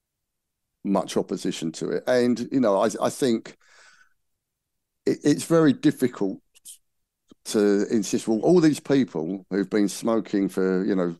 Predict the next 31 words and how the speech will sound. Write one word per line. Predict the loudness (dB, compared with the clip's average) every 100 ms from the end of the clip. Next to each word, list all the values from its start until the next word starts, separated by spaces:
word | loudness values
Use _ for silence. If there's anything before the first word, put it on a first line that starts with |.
| _ _ _ _ _ _ _ _ -6
uh, |
you | 0 2
know, | 2
the | 0
very | 2 2 2 -2 _ _
worst, | -16 -2 2 4 4 0 -14 -20 _
heaviest | -2 0 0 -2 -6
smokers, | -14 -6 0 2 0 0 -4 -4 -10 -20 _ _ -2
will | 0
just | 2 0
tell | 0 2
them | 2
to | 0
stop. | -6 -4 -2 -2 -6 -20 _ _
It's, | -6 -4 -6 -6
you | -4
know, | -6 -10 _ _ -4
I, | -2
I, | -2 -2 -2 -2 -2
I |
don't | 2 2 2
think | 0 -4 -2
there's | -2
actually | -2 -4 -4
that | -2 -2
many | 0 0
people | 0 -2 0 0 2
who | 2 2 0 -4 -8 -20 -20 -16 -4
would | 0
have | 0
thought | -2 -2 -2